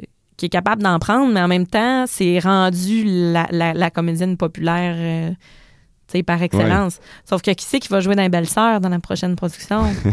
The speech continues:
Speaker 2: <laughs>
Speaker 1: Guylaine Tremblay, tu
Speaker 2: Ouais,
Speaker 1: comprends ?
Speaker 2: c'est vrai.
Speaker 1: Tu sais, c'est, c'est, c'est ça qui fait que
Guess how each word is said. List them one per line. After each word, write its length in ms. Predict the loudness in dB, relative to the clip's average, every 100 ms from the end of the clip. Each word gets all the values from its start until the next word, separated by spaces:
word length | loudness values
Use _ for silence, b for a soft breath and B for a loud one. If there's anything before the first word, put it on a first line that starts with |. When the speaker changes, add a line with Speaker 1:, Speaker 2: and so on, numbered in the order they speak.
| -2
Speaker 2:
<laughs> 400 | -6 -6 -12 -10 -8
Speaker 1:
Guylaine 220 | -6 -4
Tremblay, 560 | -2 0 2 2 2 -2
tu 60 |
Speaker 2:
Ouais, 100 | 0
Speaker 1:
comprends ? 320 | 0 2 0 0
Speaker 2:
c'est 60 |
vrai. 200 | -2 -6
Speaker 1:
Tu 60 | -8 0
sais, 260 | 2 2 0 B
c'est, 240 | -4 -4 -2
c'est, 520 | -6 -2 0 0 -2 -6 -10 -14
c'est 220 | -8 -6
ça 200 | -2 -4
qui 160 | -4
fait 520 | -8 -6 -2 -2 -2 -4
que 560 | -4 -2 -2 -4 -8